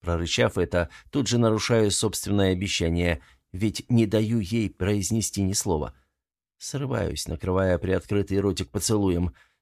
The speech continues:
не отдаю отчет своим действиям. Я будто под кайфом, получив долгожданную дозу, при этом хочу еще и еще. Как в тумане опрокидываю Лину на диван, подминая под себя,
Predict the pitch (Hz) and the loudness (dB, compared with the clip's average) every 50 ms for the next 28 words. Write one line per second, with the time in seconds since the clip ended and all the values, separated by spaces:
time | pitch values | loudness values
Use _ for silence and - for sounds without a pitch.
0 | _ - - 101 98 95 92 92 104 98 101 104 101 95 92 - - - 107 90 | _ -6 -4 -2 -2 -2 -2 0 0 2 4 4 4 4 2 0 0 -2 0 0
1 | - - 101 98 95 95 98 92 98 95 87 80 - - - 82 62 - - - | 0 -2 0 0 2 2 0 0 -2 -2 -2 -2 -4 -6 -8 -10 -10 -10 -12 -14
2 | - _ _ _ _ _ - 139 147 151 143 139 127 123 139 143 139 - _ - | -18 _ _ _ _ _ -4 0 2 4 4 4 4 2 0 -2 -2 -2 _ -6
3 | 131 135 - 131 123 - - - 160 131 101 82 - 76 78 76 - 82 82 90 | -6 -4 -4 -4 -4 -4 -4 -2 0 2 2 0 0 -4 -4 -4 -2 -2 -2 -2
4 | 92 - - 98 92 - - 101 95 92 - 107 101 92 90 104 98 95 95 98 | -2 -2 -2 -2 -2 0 0 0 0 2 2 0 0 0 2 2 2 4 4 4
5 | 107 110 101 95 95 82 80 - - 78 - - - 87 92 92 92 92 - 90 | 2 2 0 0 0 -2 -2 -2 -6 -8 -12 -10 -6 -4 -2 -2 -2 -2 -2 -4
6 | 87 - - 87 - - 92 90 95 92 - - - 123 131 117 98 - - _ | -4 -4 -4 -6 -4 -4 -4 -4 -4 -4 -6 -4 -2 0 2 2 2 0 -4 _
7 | _ _ - 113 107 110 113 107 - - - - 67 67 - _ _ _ _ _ | _ _ -4 -2 -2 -2 -4 -6 -6 -8 -8 -8 -10 -12 -14 _ _ _ _ _
8 | _ _ - 131 - - - - 139 139 127 104 90 87 85 85 85 - - 98 | _ _ -10 -10 -10 -8 -4 -2 0 2 4 4 4 2 2 0 0 0 -2 -4
9 | - - 117 98 98 98 101 104 101 101 107 113 110 110 110 98 - - 113 113 | -4 -4 -2 0 0 2 2 4 4 4 4 4 4 4 4 2 2 2 2 2
10 | 101 113 131 123 135 151 139 120 - 117 101 98 117 120 120 123 117 117 113 107 | 4 4 2 4 4 4 4 4 2 0 0 0 2 2 4 4 4 4 2 2
11 | - 120 101 - - - 131 123 143 160 156 143 123 | 0 -2 -4 -2 -2 -2 -2 0 0 2 2 0 0